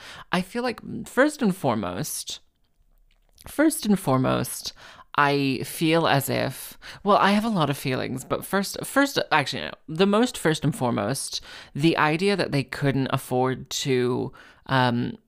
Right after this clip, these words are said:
get the rights for the last thirty seconds of any of my pieces, even though I am a P R S member and everything's, like, registered, the fact that they couldn't do that,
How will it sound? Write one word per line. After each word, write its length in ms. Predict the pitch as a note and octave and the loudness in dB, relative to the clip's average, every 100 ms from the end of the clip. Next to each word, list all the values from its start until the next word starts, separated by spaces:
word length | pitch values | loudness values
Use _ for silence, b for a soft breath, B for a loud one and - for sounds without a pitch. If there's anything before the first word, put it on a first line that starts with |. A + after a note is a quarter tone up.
| - | -18
get 280 | - - B2+ | -4 -4 0
the 80 | C#3 | 0
rights 560 | A#2+ B2+ A#2+ - - - | 2 0 0 -2 -4 -2
for 520 | - C#3 C3 A#2+ - | 4 4 4 2 -4
the 180 | C#3+ C3+ | -4 -2
last 380 | B2+ C3 C3 - | 0 0 0 0
thirty 200 | C3+ C3+ | 0 0
seconds 360 | - B2+ B2+ B2 | -2 0 0 0
of 100 | - | 0
any 180 | C3+ C3 | 0 2
of 120 | B2+ | 2
my 100 | B2 | -2
pieces, 720 | - B2+ B2+ D#3 E3+ F#3+ G#3+ - B B B | -4 -6 0 4 4 2 -4 -10 B B B
even 220 | C#3 D3 | 0 4
though 160 | D3 C#3+ | 6 6
I 120 | D3 | 6
am 180 | B2+ B2+ | 2 0
a 60 | |
P 200 | B2+ F3 | 0 2
R 160 | C3 B2+ | 4 4
S 240 | C3+ - | 2 0
member 400 | C3 B2 B2+ D3+ | 2 2 2 2
and 140 | C#3+ C3 | 4 2
everything's, 400 | B2 C3+ C3+ C3 | 0 0 0 -4
like, 120 | A2 | -4
registered, 540 | A2+ C3+ C#3+ F#3 F#3 F3+ B B B | -4 -4 0 2 0 -2 B B B
the 120 | E3+ | 0
fact 300 | - D#3+ - | 2 0 0
that 140 | F#3 F#3+ | -2 -2
they 100 | F#3+ | -4
couldn't 480 | - E3 D3+ F2 | -2 0 0 -4
do 160 | D#3 C#3+ | -2 0
that, 640 | B2 A2 B2 C3 - - | 0 0 0 0 -4 -10